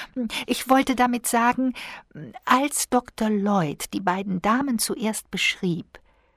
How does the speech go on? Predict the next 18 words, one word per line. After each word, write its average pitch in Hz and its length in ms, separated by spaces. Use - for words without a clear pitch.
wusste 254 380
er 214 140
sie 214 120
nicht 233 320
zu - 100
unterscheiden, 175 720
und 214 240
ich - 220
vermute, 226 560
dass - 180
es - 140
den 147 180
anderen 247 440
Gästen 156 380
im 160 200
Haus 165 340
genauso 202 540
erging. 156 500